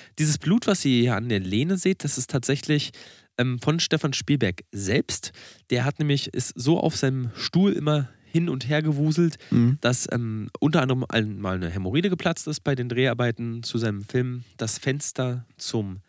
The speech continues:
Speaker 1: ähm, Ross. Das
Speaker 2: Mhm.
Speaker 1: Fenster zum Ross. Nicht zu verwechseln mit Das Fenster zum Hof. Und, ähm, Das Fenster zum Ross, ähm,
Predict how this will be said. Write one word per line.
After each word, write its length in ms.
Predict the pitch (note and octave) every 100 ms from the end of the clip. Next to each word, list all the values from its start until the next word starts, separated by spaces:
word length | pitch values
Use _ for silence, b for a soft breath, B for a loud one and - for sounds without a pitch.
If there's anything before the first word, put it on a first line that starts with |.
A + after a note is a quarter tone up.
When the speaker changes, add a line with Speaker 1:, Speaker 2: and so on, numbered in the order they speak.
| _ _ _ _ _ _ _ -
Speaker 1:
ähm, 360 | G#2+ G2 F#2+ F2+
Ross. 480 | - G#3 - - -
Das 120 | A2+
Speaker 2:
Mhm. 40 | A#2+
Speaker 1:
Fenster 200 | C3+ B2
zum 140 | -
Ross. 240 | G2+ D3+ - B B D#3+
Nicht 120 | -
zu 100 | F3
verwechseln 280 | D#3+ C#3+ C#3+
mit 100 | B2
Das 120 | -
Fenster 220 | B2+ A2+
zum 140 | A2
Hof. 220 | A#2+ E3+ - B B B
Und, 400 | - B2+ B2 A#2+ -
ähm, 200 | A2 A#2
Das 140 | B2+
Fenster 240 | - D3+ C#3+
zum 160 | B2
Ross, 400 | G#2+ D3+ - - -
ähm, 320 | B2 A#2 A2+